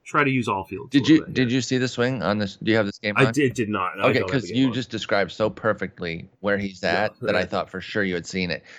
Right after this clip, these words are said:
Speaker 2: You can tell it.
Speaker 1: I've, I've seen enough of him this year because I've been watching a lot of Randy Arozarena
Speaker 2: Me too.
Speaker 1: and
Speaker 2: <laughs> I watch,
Speaker 1: Meadows.
Speaker 2: watch a lot of
Speaker 1: <laughs>
Speaker 2: Rays, mainly because of Arozarena, but I just have Rays all over the place. And they're fun to watch.
Speaker 1: And,
Speaker 2: But yeah.
Speaker 1: and I like Adames.
Speaker 2: Yeah, me
Speaker 1: I
Speaker 2: too,
Speaker 1: mean,
Speaker 2: me
Speaker 1: to
Speaker 2: too.
Speaker 1: be honest,
Speaker 2: I, I
Speaker 1: yeah.
Speaker 2: got him in leagues. I cut him in one already, but, uh,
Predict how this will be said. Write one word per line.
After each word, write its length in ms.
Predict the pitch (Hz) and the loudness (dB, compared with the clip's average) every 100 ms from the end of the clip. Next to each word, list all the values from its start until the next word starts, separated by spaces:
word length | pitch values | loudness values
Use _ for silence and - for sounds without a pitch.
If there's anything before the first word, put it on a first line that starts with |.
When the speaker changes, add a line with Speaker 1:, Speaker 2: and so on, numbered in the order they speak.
| - | -4
Speaker 2:
You 100 | 104 | -2
can 120 | 120 | -2
tell 180 | 110 113 | 0 0
it. 80 | 101 | 2
Speaker 1:
I've, 200 | 131 151 | 4 6
I've 160 | 143 147 | 6 2
seen 240 | - 185 156 | 2 2 4
enough 460 | 127 120 113 131 | 2 2 2 2
of 100 | 135 | 2
him 160 | 131 123 | 0 2
this 200 | 131 131 | 0 0
year 120 | 135 | 0
because 200 | 123 110 | 0 0
I've 80 | 107 | -2
been 140 | 101 101 | 0 0
watching 300 | 104 - 101 | -2 -2 -6
a 80 | |
lot 260 | 90 92 92 | -2 0 0
of 120 | 87 | -2
Randy 240 | 95 92 92 | -4 -2 -2
Arozarena 640 | 95 92 92 92 92 92 | -2 -2 -4 -4 -2 -2
Speaker 2:
Me 60 | 92 | 0
too. 60 | 98 | 0
Speaker 1:
and 280 | 117 87 - _ | 0 -2 -12 _
Speaker 2:
<laughs> 100 | - | -4
I 60 | |
watch, 180 | 110 95 | -4 -4
Speaker 1:
Meadows. 440 | 104 113 110 113 113 | -2 0 2 2 2
Speaker 2:
watch 140 | 104 | 2
a 40 | 110 | 2
lot 300 | 107 110 113 | 2 4 2
of 80 | 110 | 2
Speaker 1:
<laughs> 60 | |
Speaker 2:
Rays, 220 | 107 107 | 2 0
mainly 360 | 104 107 113 113 | -4 -4 -4 -6
because 260 | 107 110 104 | -4 -4 -4
of 100 | 92 | -4
Arozarena, 520 | 98 98 95 98 92 | -4 -4 -4 -4 -2
but 180 | 85 - | -6 -6
I 60 | 95 | -8
just 140 | 87 | -6
have 140 | 95 85 - | -8 -8 -8
Rays 300 | 90 85 82 | -2 -2 -2
all 180 | 64 80 | -2 -2
over 160 | 76 73 | -2 -6
the 80 | 65 | -12
place. 380 | - - - _ _ - _ _ _ _ _ _ _ - | -8 -10 -10 _ _ -20 _ _ _ _ _ _ _ 0
And 140 | 143 | 4
they're 80 | 165 | 4
fun 160 | 156 135 | 2 0
to 60 | |
watch. 220 | 120 92 - - | 2 0 -2 -4
Speaker 1:
And, 120 | 170 170 | 0 2
Speaker 2:
But 100 | 165 | 2
yeah. 140 | 135 | 2
Speaker 1:
and 120 | 156 | 4
I 40 | 190 | 8
like 160 | 208 | 8
Adames. 340 | 208 196 226 - | 6 4 2 2
Speaker 2:
Yeah, 140 | 156 165 185 | 0 0 -2
me 80 | 196 | 0
Speaker 1:
I 140 | 135 | 2
Speaker 2:
too, 60 | 131 | 4
Speaker 1:
mean, 140 | 139 | 2
Speaker 2:
me 80 | 123 | 0
Speaker 1:
to 80 | 131 | 0
Speaker 2:
too. 40 | |
Speaker 1:
be 60 | 131 | 2
honest, 360 | 156 - 143 - | 2 2 -2 0
Speaker 2:
I, 60 | |
I 40 | 120 | 0
Speaker 1:
yeah. 60 | |
Speaker 2:
got 200 | 131 156 | 2 0
him 120 | 175 | -2
in 120 | 135 117 | -8 -10
leagues. 160 | 101 | -10
I 80 | 101 | -12
cut 180 | 117 127 | -6 -6
him 100 | 127 | -4
in 120 | 113 | -4
one 180 | 110 120 | -4 -2
already, 340 | 120 123 131 | 2 2 0
but, 300 | 117 101 95 | -4 -6 -6
uh, 220 | 101 95 | -6 -4